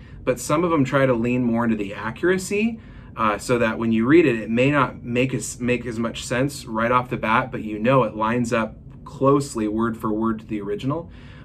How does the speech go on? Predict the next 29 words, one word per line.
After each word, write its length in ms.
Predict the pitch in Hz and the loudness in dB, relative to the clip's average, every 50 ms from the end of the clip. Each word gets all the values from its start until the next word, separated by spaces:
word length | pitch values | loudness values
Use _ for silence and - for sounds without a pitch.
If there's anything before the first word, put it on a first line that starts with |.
| - - | -4 2
Whereas 400 | 127 139 143 139 131 127 - - | 4 6 6 6 6 4 2 2
other 260 | - 160 180 208 202 160 | 2 4 6 6 6 6
translations 840 | - - 143 127 120 113 110 113 113 110 - - 123 120 117 - | 4 2 0 0 0 0 0 0 -2 -2 -2 -2 -4 -4 -4 -6
try 240 | - - - 131 131 | -6 -2 0 2 4
to 80 | 131 127 | 4 4
lean 260 | 123 123 127 131 131 | 4 4 4 4 4
into 500 | 131 131 131 131 - 143 139 139 139 139 - - - - | 6 4 4 4 4 4 4 4 4 0 -8 -16 -18 -16
helpfulness, 1080 | - - - - 190 - - - - - - 110 101 - 92 90 - - - - - - - - - - - - - | -10 -4 2 4 4 4 2 0 -6 -4 -4 -2 -2 -4 -6 -8 -10 -12 -12 -12 -14 -16 -18 -18 -20 -18 -16 -10 -4
and 100 | 123 123 | 0 4
their 140 | 127 127 127 | 4 6 6
goal 380 | 120 131 135 143 147 143 139 127 | 6 6 6 6 6 6 4 4
is 280 | 127 127 123 117 - - | 4 2 2 0 -2 0
to 180 | - 135 127 | 2 2 4
make 240 | 123 131 135 135 139 | 4 4 2 4 4
it 80 | 135 123 | 4 2
as 120 | 120 117 | 2 0
helpful 640 | - - - 185 180 208 208 - - 151 131 123 117 | 0 0 4 4 4 4 2 0 2 2 2 2 2
to 120 | - - 120 | 0 0 2
you 240 | 123 135 151 156 | 4 6 6 6
as 140 | 147 139 131 | 4 2 2
the 100 | 131 127 | 0 2
reader 260 | 127 139 143 127 117 113 | 4 4 4 4 4 0
to 120 | - - - | -2 -4 -2
understand 640 | 123 131 143 143 143 131 - - - 131 131 127 | 0 0 0 2 0 -2 -4 -2 0 0 2 2
it. 100 | 107 101 | 0 -2
You 120 | 104 110 110 | -2 -4 -4
pick 220 | 107 135 143 135 | -4 -2 -4 -2
it 80 | 135 120 | -2 -2
up 240 | 110 107 107 - | -2 -4 -6 -8